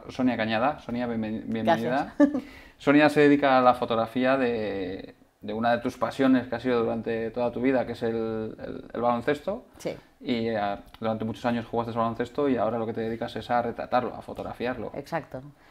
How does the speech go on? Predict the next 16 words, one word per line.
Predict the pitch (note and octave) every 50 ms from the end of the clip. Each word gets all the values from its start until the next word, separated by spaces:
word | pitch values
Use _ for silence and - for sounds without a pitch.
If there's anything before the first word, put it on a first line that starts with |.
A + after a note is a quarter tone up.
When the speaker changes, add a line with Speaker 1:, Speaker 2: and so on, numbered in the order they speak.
| _ _
Speaker 2:
Desde | - D#3+ D3+ E3+ E3
los | D#3+ E3+ E3+
doce | F3+ F3+ -
a | F3+
los | E3 E3
veintisiete | F3+ F#3 D3+ E3+ - F#3+ F3+ - F#3+
jugué | F#3+ - F#3+ F#3 G#3+ A#3+ C4 D4 D#4
y | C#4+ G#3+
a | F3 -
partir | D#3+ D#3+ D#3 - E3 D#3+ E3
de | E3
los | D#3+ E3+ E3+
veintisiete | E3+ F3 E3+ D#3 D#3 D#3 F#3 E3+ D#3+ G3+
empecé | F#3+ E3+ D3 D3+ - - D3+
a | C#3
fotografiarlo. | C#3 - D#3 C3+ C#3 B2+ C3 B2+ - B2+ A#2 A#2 A#2 A2